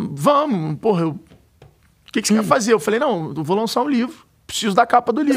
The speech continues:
Speaker 2: Essa porra,
Speaker 1: pra
Speaker 2: velho, não
Speaker 1: fazer
Speaker 2: vou
Speaker 1: a
Speaker 2: ficar te
Speaker 1: foto."
Speaker 2: explicando. Resolve essa bambu aí que eu já quero passar pra outro
Speaker 1: Irmão,
Speaker 2: livro.
Speaker 1: eu tinha mó cabelão. Aí eu falei, "Se bater cem toneladas de doação nas minhas lives, eu raspo o cabelo."
Speaker 2: Raspou.
Speaker 1: Batemos cem toneladas, raspei o cabelo na pandemia.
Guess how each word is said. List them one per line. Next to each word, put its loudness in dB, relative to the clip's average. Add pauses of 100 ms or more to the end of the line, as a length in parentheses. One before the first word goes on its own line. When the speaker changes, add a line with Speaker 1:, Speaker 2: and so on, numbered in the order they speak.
Speaker 2:
Essa 0
porra, 6
Speaker 1:
pra 2
Speaker 2:
velho, 0
não 0
Speaker 1:
fazer 0
Speaker 2:
vou 4
Speaker 1:
a 6
Speaker 2:
ficar 0
te -12
Speaker 1:
foto." 0
Speaker 2:
explicando. 2
Resolve 2
essa 2
bambu 2
aí 4
que 2
eu 4
já 4
quero 4
passar 4
pra 2
outro 4
Speaker 1:
Irmão, 4
Speaker 2:
livro. 2
Speaker 1:
eu 4
tinha 2
mó 2
cabelão. 0
Aí 0
eu -2
falei, 2
"Se -4
bater 2
cem 0
toneladas 2
de -2
doação 2
nas 0
minhas 0
lives, 2
eu 4
raspo 2
o -2
cabelo." 2 (400)
Speaker 2:
Raspou. 4
Speaker 1:
Batemos 0
cem 0
toneladas, 2
raspei 0
o -2
cabelo 2
na -2
pandemia. 0